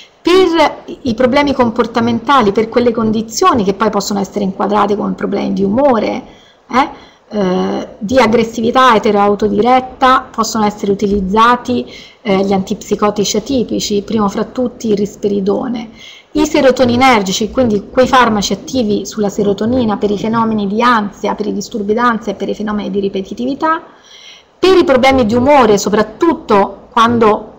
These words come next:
parlo di problemi di umore di spettro bipoliare, quindi quando per esempio c'è una familiarità bipolare, allora gli stabilizzatori del tono dell'umore sono da preferire, in particolare l'acido valproico. Abbiamo detto come,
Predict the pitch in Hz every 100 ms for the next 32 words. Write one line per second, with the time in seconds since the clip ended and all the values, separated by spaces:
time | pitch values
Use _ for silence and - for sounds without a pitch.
0 | - 240 240 233 202 214 226 214 240 233
1 | 220 247 233 202 - 220 220 220 202 202
2 | 214 240 214 196 190 214 202 233 240 208
3 | 233 226 208 220 202 208 202 202 196 220
4 | 202 220 269 208 214 233 269 - - -
5 | - - - 262 302 311 254 233 - 208
6 | 220 220 202 226 254 233 208 196 - 226
7 | 226 208 196 190 233 247 233 247 254 -
8 | 247 233 226 202 202 202 208 196 180 127
9 | 202 202 208 254 240 208 196 202 202 196
10 | 208 196 202 - - - - - 254 _
11 | - - _ - 233 240 254 269 269 254
12 | 220 247 220 208 214